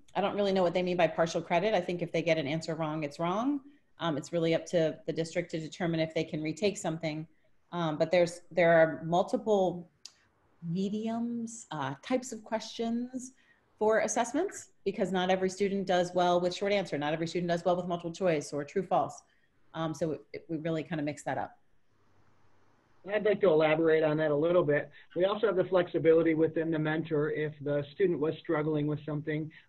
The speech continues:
Speaker 2: um, but the mentor pulled them aside and worked with them on that. That mentor would also have the capability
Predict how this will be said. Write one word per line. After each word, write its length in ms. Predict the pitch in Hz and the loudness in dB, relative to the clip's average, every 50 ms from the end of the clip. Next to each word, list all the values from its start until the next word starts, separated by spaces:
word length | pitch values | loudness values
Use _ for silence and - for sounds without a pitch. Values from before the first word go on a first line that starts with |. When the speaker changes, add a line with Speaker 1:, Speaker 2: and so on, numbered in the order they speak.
| _ - | _ -10
Speaker 2:
um, 320 | 139 139 139 139 135 131 | -8 -6 -4 -4 -6 -4
but 220 | 127 147 151 - 143 | -2 -2 -2 0 2
the 160 | 147 143 139 | 0 2 2
mentor 420 | 143 147 147 151 147 151 160 151 | 2 2 0 -2 -2 0 2 2
pulled 360 | 147 147 - - 147 147 139 147 | 2 0 -2 -2 -2 0 0 0
them 120 | 143 143 | 0 -2
aside 440 | 135 131 - 151 135 139 147 147 143 | -2 -4 -6 -6 -4 -2 -2 -2 0
and 120 | 139 135 | -2 -2
worked 300 | 123 135 135 139 135 - | -2 -2 -2 -4 -4 -4
with 160 | 180 170 165 | -4 -4 -2
them 220 | 170 190 190 196 196 | 0 -2 -2 0 -2
on 180 | 196 202 214 | -2 -2 -2
that. 300 | 214 226 240 254 254 254 - - - - _ - | -2 -2 -2 -4 -4 -6 -10 -18 -20 -12 _ -2
That 180 | 208 220 202 | -2 -2 0
mentor 300 | 190 190 202 208 208 185 170 | -2 -4 -2 0 0 2 2
would 100 | 156 156 | 2 0
also 320 | 151 170 170 - - 170 | 0 -2 -4 -4 -4 -4
have 160 | 156 151 139 135 | -4 -4 -4 -6
the 80 | 139 | -6
capability 840 | 139 - 151 147 151 147 131 127 139 139 139 143 143 147 147 147 | -4 -2 -4 -2 -2 -6 -6 -6 -4 -4 -4 -2 -2 -2 -4 -4